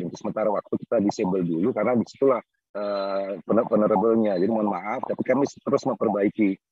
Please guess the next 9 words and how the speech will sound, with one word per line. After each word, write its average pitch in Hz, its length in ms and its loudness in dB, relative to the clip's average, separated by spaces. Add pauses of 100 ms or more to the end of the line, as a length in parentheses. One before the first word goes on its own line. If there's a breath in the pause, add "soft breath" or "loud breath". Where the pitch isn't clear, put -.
(220)
Karena 123 280 0
yang 113 240 4
lebih 107 200 0
penting 113 240 -2
adalah 104 280 0
masyarakat 104 480 -4
bisa 107 200 -4
mengakses 98 480 -4
dulu. 113 320 2